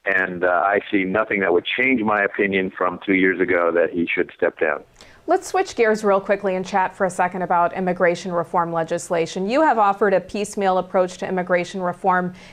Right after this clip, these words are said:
Speaker 2: in the House. Can you tell us about this? And in your view, what is the best way to deal with the more than eleven million immigrants here illegally?
Speaker 1: Well, we are taking a step-by-step approach in the House of Representatives. We appreciate the effort that is ongoing in the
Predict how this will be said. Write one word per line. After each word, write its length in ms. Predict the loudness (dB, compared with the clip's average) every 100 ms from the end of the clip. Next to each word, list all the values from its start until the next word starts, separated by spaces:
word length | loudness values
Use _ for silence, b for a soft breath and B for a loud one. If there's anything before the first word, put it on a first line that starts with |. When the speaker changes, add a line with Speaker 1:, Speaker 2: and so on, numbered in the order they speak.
| -4
Speaker 2:
in 120 | 0
the 80 | 0
House. 520 | -2 -2 0 0 -2
Can 160 | -4 -2
you 80 | -2
tell 240 | 0 0
us 140 | 0 0
about 340 | 2 2 4
this? 240 | 2 2
And 100 | 0
in 140 | 0 2
your 180 | 2 2
view, 180 | 0
what 240 | 2 4 4
is 180 | 2 2
the 100 | 2
best 320 | 2 2 0
way 100 | 2
to 140 | 2
deal 200 | 4 4
with 140 | 2 0
the 80 |
more 180 | 0 2
than 200 | 2 0
eleven 340 | 2 0 0 0
million 300 | 0 0 -2
immigrants 480 | -4 -2 -4 -4 -2
here 220 | 0 0
illegally? 580 | 0 -2 -2 -4 -6 -10 b b b b b _ _ _ _ _ _ B B B B
Speaker 1:
Well, 340 | 2 4 2 0 -2
we 200 | 4 4
are 120 | 4
taking 340 | 2 0 2 0
a 120 | 0 -2
step-by-step 720 | -2 -2 2 0 0 0 0 0
approach 540 | -2 2 2 2 0
in 180 | 0 0
the 80 | 0
House 220 | 0 -2 0
of 20 |
Representatives. 680 | 0 -2 -2 0 0 0 2
We 100 | 2
appreciate 640 | 2 0 0 2 0 2
the 160 | 2 2
effort 260 | 0 -2
that 140 | 2 2
is 140 | 2
ongoing 560 | 0 0 2 2 2 0
in 80 |
the 100 | 0